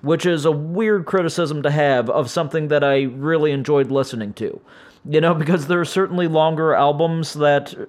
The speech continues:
feel shorter than this one does, and that I like less, but listen to more often. It, I, I, none of that makes any sense. I, I know that, but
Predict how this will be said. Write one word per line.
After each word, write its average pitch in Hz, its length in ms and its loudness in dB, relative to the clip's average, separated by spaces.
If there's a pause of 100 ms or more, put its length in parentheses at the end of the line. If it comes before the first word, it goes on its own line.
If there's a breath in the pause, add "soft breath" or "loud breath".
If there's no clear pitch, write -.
(180)
feel 170 360 -2
shorter 151 440 0
than 139 160 -2
this 147 200 0
one 104 260 -6
does, 92 480 -4
and 139 200 -4
that 139 160 0
I 135 140 0
like 131 400 -2
less, 104 440 -6
but 131 760 -6
listen 151 400 -4
to 127 120 -6
more 113 200 -4
often. 117 220 -6 (340 loud breath)
It, - 280 -4
I, 175 180 2
I, 165 220 -2 (120)
none 185 180 2
of 208 80 0
that 185 140 2
makes 175 200 -4
any 143 140 -2
sense. 101 420 -8
I, 143 240 2
I 143 140 0
know 139 220 0
that, 98 260 -6
but 131 220 -2